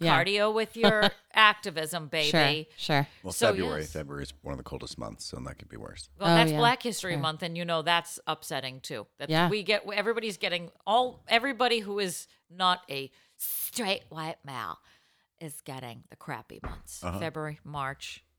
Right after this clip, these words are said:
Speaker 2: But no, June is a great month for Pride.
Speaker 1: Sure.
Speaker 2: It's fun.
Speaker 1: Yeah.
Speaker 2: I mean, usually it's warm. Right now it feels like fall.
Speaker 1: Right.
Speaker 2: Is anybody concerned about the fact that it snowed this week in New
Speaker 1: <laughs>
Speaker 2: Hampshire? It's snowing in
Speaker 1: That's
Speaker 2: New Hampshire
Speaker 1: wild.
Speaker 2: right
Speaker 3: It
Speaker 2: now.
Speaker 3: snowed in
Speaker 1: Yeah.
Speaker 3: Mexico City.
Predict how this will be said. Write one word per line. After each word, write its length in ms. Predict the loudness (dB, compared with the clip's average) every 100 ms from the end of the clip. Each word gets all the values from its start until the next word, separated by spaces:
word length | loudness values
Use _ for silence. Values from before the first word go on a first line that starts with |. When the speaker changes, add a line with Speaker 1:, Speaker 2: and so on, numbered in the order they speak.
| _
Speaker 2:
But 140 | -10 -4
no, 200 | -4 -4
June 380 | -4 -4 -4 -8
is 100 | -10
a 60 |
great 360 | -6 -4 -4 -6
month 220 | -10 -8
for 120 | -10 -6
Pride. 440 | 0 2 2 0
Speaker 1:
Sure. 200 | -2 0
Speaker 2:
It's 100 | -2
fun. 540 | 0 4 4 4 -4 -6
Speaker 1:
Yeah. 260 | -2 -2 -2 -8 0
Speaker 2:
I 100 | 2
mean, 240 | 2 -2 -4
usually 560 | -6 -6 -2 -2 0 0
it's 160 | -2
warm. 360 | -2 0 0 -4 -6
Right 260 | -4 -2
now 220 | -2 -2
it 100 | -2 -4
feels 260 | -4 -4
like 180 | -6 -6
fall. 520 | -2 0 2 0 -2
Speaker 1:
Right. 340 | 4 6 6 0 _
Speaker 2:
Is 160 | -12 -8 -4
anybody 340 | -4 -4 -6
concerned 480 | -6 -8 -6 -4 -4
about 220 | -6 -8
the 60 | -4
fact 320 | -4 -4 -4
that 120 | -8
it 100 | -6
snowed 400 | -8 -4 -4 -4
this 280 | -6 -10 -6
week 200 | -8 -2
in 140 | -2 -2
New 80 | -2
Speaker 1:
<laughs> 100 | -2
Speaker 2:
Hampshire? 240 | -4 -4 -6
It's 160 | -4
snowing 640 | -2 -2 2 2 2 0 -4
in 60 | -4
Speaker 1:
That's 100 | -2
Speaker 2:
New 60 | 0
Hampshire 340 | 2 2 2 0
Speaker 1:
wild. 120 | -2
Speaker 2:
right 80 | -2
Speaker 3:
It 100 | -4
Speaker 2:
now. 80 | 0
Speaker 3:
snowed 300 | 2 4 2
in 100 | 0
Speaker 1:
Yeah. 60 |
Speaker 3:
Mexico 320 | 0 0 0
City. 320 | 0 0 -2